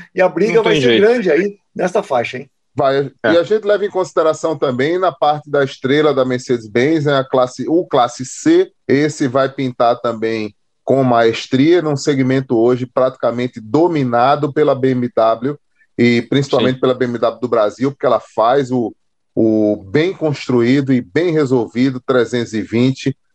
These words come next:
Speaker 3: que é um dos carros mais queridos do mercado e um dos sedãs mais,
Speaker 2: É.
Speaker 3: digamos,
Speaker 2: É um, é um,
Speaker 3: significados
Speaker 2: o, o,
Speaker 3: do mundo, né?
Speaker 2: Isso, o Série três é um produto que tá aqui já aqui, essa geração nova já tá aqui no mercado há dois anos e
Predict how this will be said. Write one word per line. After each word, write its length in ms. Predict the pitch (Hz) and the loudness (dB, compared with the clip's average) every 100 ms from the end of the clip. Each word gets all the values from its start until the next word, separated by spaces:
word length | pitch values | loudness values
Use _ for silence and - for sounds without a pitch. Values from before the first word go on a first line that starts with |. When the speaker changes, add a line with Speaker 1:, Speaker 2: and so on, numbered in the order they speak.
| _ _ | _ _
Speaker 3:
que 100 | 135 | 0
é 80 | 131 | 2
um 100 | 131 | 0
dos 220 | 127 123 | -2 -2
carros 400 | - 117 123 104 | 0 0 0 -2
mais 260 | 120 131 | -2 -2
queridos 640 | - 135 113 113 120 113 104 | -2 -2 -2 0 -2 -2 -4
do 80 | 107 | -2
mercado 600 | 101 101 - 104 127 156 | -2 -2 0 2 0 -2
e 20 | |
um 40 | |
dos 160 | 147 139 | -6 -2
sedãs 480 | 135 107 120 123 - _ _ _ | 0 2 0 0 -8 _ _ _
mais, 480 | 107 113 123 127 123 | -2 2 2 2 0
Speaker 2:
É. 220 | 117 101 - _ - - | 0 0 -4 _ -14 -6
Speaker 3:
digamos, 480 | - 117 135 151 151 | 0 2 2 4 4
Speaker 2:
É 60 | 160 | 4
um, 20 | |
é 60 | 165 | 2
um, 100 | 165 - - - | 0 -4 -12 -6
Speaker 3:
significados 720 | - 147 165 147 - 131 139 127 | -2 2 4 2 2 2 2 0
Speaker 2:
o, 20 | |
o, 40 | |
Speaker 3:
do 100 | 143 | -2
mundo, 340 | 131 131 117 107 | 0 0 0 -2
né? 160 | 123 131 _ _ | -4 -4 _ _
Speaker 2:
Isso, 340 | 135 135 123 147 | 2 2 2 0
o 60 | |
Série 300 | 123 151 151 | 0 2 2
três 720 | 131 123 139 170 175 - - _ | 0 2 2 2 -2 -8 -12 _
é 80 | 139 | -6
um 120 | 147 | -4
produto 340 | 135 131 147 | -2 0 0
que 100 | - | -4
tá 100 | - | -4
aqui 160 | 131 127 | -4 0
já 120 | 135 | 0
aqui, 160 | 131 139 | 0 0
essa 180 | 110 127 | -2 0
geração 440 | 139 127 120 131 | 0 0 -2 -6
nova 340 | 127 127 127 123 | -4 -2 -2 0
já 140 | 131 | -2
tá 100 | - | -4
aqui 120 | 120 | -6
no 60 | 131 | -4
mercado 420 | 127 110 120 120 | -4 0 -2 0
há 40 | |
dois 280 | 120 123 113 | 2 2 0
anos 200 | 127 120 | -2 -4
e 100 | 117 | -6